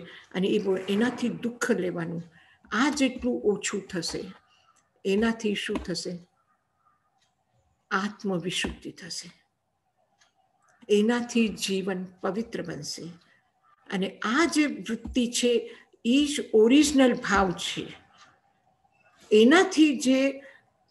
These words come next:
કર્મના પ્રભાવ દેખાય છે ને આપણે આપણા જાતને પરતંત્ર અનુભવીએ છીએ, કર્મના અધીન પોતાને જે સમજીએ છીએ, તો ઈ કર્મના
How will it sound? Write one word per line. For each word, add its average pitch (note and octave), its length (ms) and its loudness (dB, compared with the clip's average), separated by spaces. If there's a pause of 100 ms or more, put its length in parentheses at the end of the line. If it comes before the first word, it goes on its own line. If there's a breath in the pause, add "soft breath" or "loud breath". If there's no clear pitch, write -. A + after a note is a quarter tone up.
(240)
કર્મના D#4 680 6
પ્રભાવ A#3 880 0 (280 loud breath)
દેખાય G3+ 480 4
છે C#4 200 2
ને C4+ 100 0
આપણે A#3 400 2
આપણા G#3+ 320 0
જાતને A#3 480 2
પરતંત્ર D#4 680 2
અનુભવીએ G3 640 2
છીએ, G3+ 400 -6 (580 loud breath)
કર્મના B3 440 4
અધીન B3+ 500 6
પોતાને A3+ 400 4
જે F#3 120 0
સમજીએ F3+ 520 -2
છીએ, A3 240 0 (540 loud breath)
તો G#3+ 300 4
ઈ D4+ 120 8
કર્મના A#3 680 2